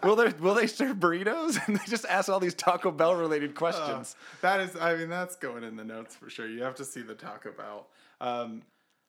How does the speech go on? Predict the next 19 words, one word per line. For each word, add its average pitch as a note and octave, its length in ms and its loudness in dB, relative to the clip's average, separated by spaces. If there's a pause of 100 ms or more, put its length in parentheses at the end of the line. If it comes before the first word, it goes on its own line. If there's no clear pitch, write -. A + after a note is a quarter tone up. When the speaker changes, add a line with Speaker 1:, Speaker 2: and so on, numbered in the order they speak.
(220)
Speaker 2:
so, E3 360 -2
I D#3+ 120 -4
mean, F3 160 -4
the F3+ 60 -4
Taco G#3 360 -2
Bell D3+ 560 -2 (720)
was C#3+ 200 -4
a C#3+ 60 0
great C#3+ 300 -2
payoff A#2+ 420 0
for, A2 160 -6
like, G#2+ 180 -8
a A2 60 -8
really G#2+ 360 -8
cool G#2+ 200 -12
sequence. G#2+ 420 -12
And A2+ 160 -8
then, B2 280 -2
uh, A2 380 -6